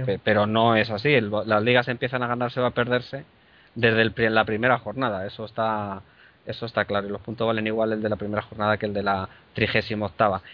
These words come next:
que son los empates que tú comentabas, ¿no? El, el, el imperdonable, entre comillas, ¿no? El Betis después de ir ganando cero uno, el partido tan clarísimamente que tenía Atlético de Madrid controlado y tal, y que nos dejamos primero levantar y luego, menos mal, el gol de Falcao que, que empató.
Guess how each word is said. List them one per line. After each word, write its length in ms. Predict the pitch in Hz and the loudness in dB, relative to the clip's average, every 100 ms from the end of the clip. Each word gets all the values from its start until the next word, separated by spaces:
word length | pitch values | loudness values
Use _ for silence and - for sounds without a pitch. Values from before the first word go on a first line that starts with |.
| - | -10
que 120 | - 123 | 0 0
son 220 | - 127 | 2 0
los 120 | 127 | 0
empates 340 | 127 123 120 120 | 0 0 0 -2
que 80 | |
tú 140 | 120 110 | -4 -8
comentabas, 420 | 104 92 101 98 | -10 -8 -8 -8
¿no? 100 | 104 | -8
El, 140 | 101 | -6
el, 220 | 101 101 101 | -4 -4 -4
el 200 | 104 104 | -4 -2
imperdonable, 920 | 104 - 101 104 113 123 123 123 123 120 | -4 -4 -4 2 4 4 4 2 2 -6
entre 260 | 107 110 | -6 -4
comillas, 380 | 101 110 117 113 | -4 -2 0 0
¿no? 120 | 120 | -2
El 60 | 113 | -2
Betis 240 | 113 113 | -2 -2
después 240 | 113 - 113 | -4 -2 0
de 80 | |
ir 60 | 113 | 0
ganando 260 | 110 110 113 | 0 -4 -4
cero 220 | 113 110 | -2 0
uno, 180 | 120 113 | 0 0
el 60 | |
partido 460 | 107 113 107 113 113 | 0 -2 -2 -4 -2
tan 240 | 113 110 | 0 0
clarísimamente 920 | 107 110 107 113 - 113 110 113 113 | 0 2 4 2 -2 -2 -2 -2 -2
que 100 | 110 | -2
tenía 220 | 110 110 110 | -2 -2 -2
Atlético 300 | 110 110 113 | -2 -2 -2
de 60 | |
Madrid 220 | 110 110 | 0 -2
controlado 640 | 110 113 107 110 110 110 110 | -2 -2 0 2 4 4 2
y 160 | 104 | 0
tal, 200 | 107 113 | -2 -2
y 60 | 104 | -2
que 140 | 107 | -2
nos 100 | 98 95 | -2 -6
dejamos 440 | - 110 110 110 - - - - | -4 0 0 -4 -10 -20 -20 0
primero 720 | 120 123 135 127 113 113 110 - _ _ | 4 6 6 4 2 0 -4 -12 _ _
levantar 520 | - 135 127 120 143 | 0 2 4 2 2
y 60 | 131 | 0
luego, 180 | 123 120 | -2 -6
menos 180 | 120 120 | -8 -8
mal, 120 | 123 | -8
el 60 | |
gol 100 | 113 | -8
de 80 | 117 | -10
Falcao 300 | 113 117 113 | -10 -10 -10
que, 200 | 117 117 - | -10 -12 -8
que 60 | |
empató. 340 | 117 110 117 | -8 -6 -8